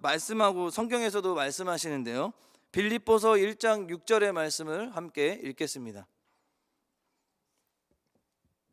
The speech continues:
빌립보서 일 장 육 절의 말씀을,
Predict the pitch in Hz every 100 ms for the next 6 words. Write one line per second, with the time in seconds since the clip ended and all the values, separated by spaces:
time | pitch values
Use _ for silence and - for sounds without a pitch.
0 | _ _ _ _ _ _ _ _ _ _
1 | _ _ _ _ _ _ _ _ _ _
2 | - 151 156 151 143 143 139 143 151 202
3 | 196 139 139 190 175 175 139 123 - 165
4 | 202